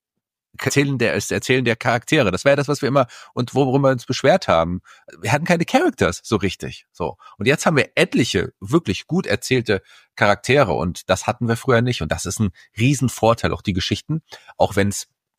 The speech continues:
natürlich langfristig und auch oft sehr langsam erzählt wird, aber man hat einen langen Plan, einen lang ausgelegten Plan und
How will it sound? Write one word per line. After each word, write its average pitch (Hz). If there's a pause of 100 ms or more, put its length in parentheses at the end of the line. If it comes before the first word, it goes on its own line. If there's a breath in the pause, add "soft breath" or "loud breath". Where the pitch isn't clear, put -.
(100)
natürlich 98
langfristig 120
und 104
auch 87 (240 loud breath)
oft -
sehr 98
langsam 127
erzählt 120
wird, 107
aber 98
man 95
hat 120
einen 127
langen 123
Plan, 107
einen 87
lang 98
ausgelegten 104
Plan 98
und 85